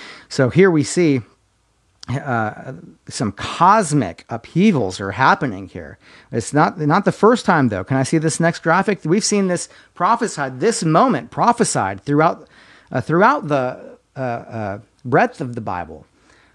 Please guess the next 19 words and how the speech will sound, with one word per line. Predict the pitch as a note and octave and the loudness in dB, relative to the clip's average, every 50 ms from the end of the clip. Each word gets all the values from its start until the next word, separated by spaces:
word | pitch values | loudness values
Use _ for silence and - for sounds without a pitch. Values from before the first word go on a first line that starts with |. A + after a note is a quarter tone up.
| _ - | _ -14
The | A#2+ B2+ | -12 -10
sun | - - G3+ A3 A#3 A3 F#3+ | -6 -2 0 0 0 0 -2
became | D#3 D3 E3 D#3+ D3 C#3 | -4 -4 -4 -4 -4 -4
black | C#3+ D3+ D#3+ F3+ E3+ - | -2 -4 -4 -4 -6 -8
as | E3+ D3 | -8 -10
sackcloth. | - - E3+ F3+ G#3 - - - B2+ G2+ - C#3 | -6 -4 -4 -4 -4 -4 -8 -10 -10 -10 -8 -6
We | A#3+ B3 | -4 -4
heard | G3+ - E3 D#3+ D3 B2+ | -2 0 0 0 0 2
that | A2+ A#2+ A#2+ C3 | 0 0 2 2
all | C#3+ D3+ | 2 4
the | D3 D#3 | 4 4
way | D#3+ D#3+ | 4 4
back | D3+ D3+ D#3 D#3+ E3 - | 4 4 2 2 2 0
in | D#3 | -2
Isaiah | D#3 D#3+ D#3+ C#3+ D#3+ E3+ E3+ E3+ | 0 0 0 0 0 0 0 0
thirteen, | - - E3+ - - - - F3+ F3+ F#3 F#3 E3+ - | -2 -4 -6 -6 -6 -6 -6 -6 -4 -4 -6 -8 -8
uh, | A#3+ D#3+ D#3+ | -6 -6 -6
verse | D3+ F3 F3+ - - | -4 -6 -8 -8 -8
ten, | - F#3 A3 B3+ G3 A2+ F#2 F#2+ G2 | -8 -6 -4 -4 -4 -6 -10 -14 -16